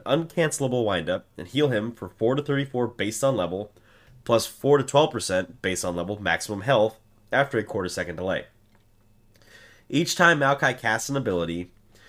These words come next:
hits at least one enemy champion or epic monster with a sapling toss,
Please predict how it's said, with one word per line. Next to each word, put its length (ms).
hits 240
at 120
least 240
one 180
enemy 240
champion 460
or 60
epic 220
monster 360
with 100
a 20
sapling 400
toss, 540